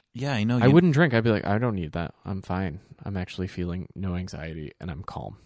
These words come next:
Speaker 1: You know what? Maybe with some of the spare time I have, I will finally investigate the weed card. 'Cause I think I
Speaker 2: Oh.
Speaker 1: mentioned to you at one point, I
Speaker 2: Yeah.
Speaker 1: can almost certainly
Speaker 2: Oh, you
Speaker 1: get one.
Speaker 2: one hundred percent
Speaker 1: I just,
Speaker 2: can.
Speaker 1: I just have to find the right doctor, and that, and that's a thing I'm very open to too, because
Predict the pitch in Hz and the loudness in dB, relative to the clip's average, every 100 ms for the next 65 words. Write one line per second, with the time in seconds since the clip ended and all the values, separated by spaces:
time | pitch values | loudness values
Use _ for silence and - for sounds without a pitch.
0 | _ 98 101 107 117 101 104 117 104 117 | _ -4 0 2 2 2 2 2 2 2
1 | 104 87 - 90 90 - 80 78 73 78 | 2 0 0 0 0 0 -2 -2 -2 -2
2 | 76 73 73 73 - 80 78 76 64 71 | -2 -2 -2 -4 -2 -2 -2 -6 -6 -6
3 | 73 69 69 71 69 67 69 71 - 73 | -6 -6 -8 -10 -8 -10 -8 -10 -8 -8
4 | - 65 _ _ _ _ _ _ _ - | -8 -10 _ _ _ _ _ _ _ 0
5 | 107 107 139 117 98 98 90 82 78 71 | 2 2 4 4 4 2 0 0 0 -2
6 | 76 80 95 117 95 107 107 90 73 - | -4 -2 2 2 2 2 2 2 -2 -4
7 | 87 78 65 67 65 65 - 233 117 107 | -4 -6 -10 -14 -16 -16 2 6 6 4
8 | - 98 143 139 143 135 123 135 131 120 | 2 0 2 8 8 8 8 6 6 4
9 | - 101 95 98 104 92 92 90 92 - | 2 2 4 4 2 2 2 2 0 -2
10 | 80 82 80 78 73 - 78 78 - 71 | -2 0 2 0 -2 -2 -2 -2 -2 -4
11 | 90 104 110 107 127 208 196 156 117 107 | 0 0 2 2 0 0 -2 0 2 4
12 | 101 87 87 90 82 80 73 - 82 71 | 4 4 2 0 -4 -4 -6 -2 -4 -4
13 | 76 | -8